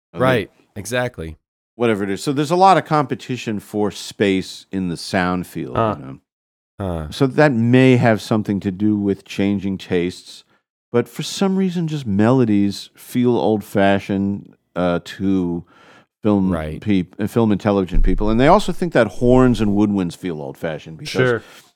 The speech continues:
Speaker 1: you know, in the sixties and seventies, where the union contract would you know, probably top out at under thirty players. In order to get a bigger sound, composer would use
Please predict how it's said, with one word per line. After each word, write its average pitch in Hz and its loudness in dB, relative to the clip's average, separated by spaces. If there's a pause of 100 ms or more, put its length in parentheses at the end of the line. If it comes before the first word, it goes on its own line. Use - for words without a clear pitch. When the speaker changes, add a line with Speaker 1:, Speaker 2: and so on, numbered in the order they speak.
(320)
Speaker 1:
you 143 0
know, 120 0
in 113 -2
the 107 -4
sixties 135 -6
and 104 -14
seventies, 113 -2
where 101 -6
the 95 -8
union 107 -4
contract 104 -4
would 92 -6 (480)
you 107 -8
know, 87 -8
probably 101 -2
top 95 0
out 90 0
at 85 -8 (220)
under 107 -4
thirty 95 -6
players. 90 -6
In 98 -10
order 101 -6
to 98 -12
get 90 -8
a - -8
bigger 101 -8
sound, 120 -2
composer 92 -8
would 85 -12
use 87 -8